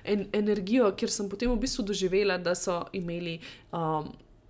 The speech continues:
f-, moški, fantje, nek odpor potem do mene, ker so videli, da tudi jaz ne delujem iskreno, um,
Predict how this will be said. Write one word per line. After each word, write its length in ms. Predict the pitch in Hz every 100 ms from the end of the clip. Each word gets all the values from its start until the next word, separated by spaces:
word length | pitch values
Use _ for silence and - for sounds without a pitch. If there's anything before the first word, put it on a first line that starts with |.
| - -
f-, 320 | - - -
moški, 600 | 196 185 170 196 - 170 160
fantje, 520 | 180 175 196 196 165 - - -
nek 280 | 202 196 151
odpor 480 | - - 190 175 -
potem 280 | 175 170 170
do 80 | 165
mene, 300 | 156 160 165
ker 140 | 202
so 160 | - 202
videli, 260 | 220 196 180
da 80 |
tudi 220 | 180 196 202
jaz 160 | 190
ne 220 | 180 165 165
delujem 480 | 180 180 180 175 185
iskreno, 600 | - - 233 226 233 196 - - - -
um, 480 | 180 175 175 95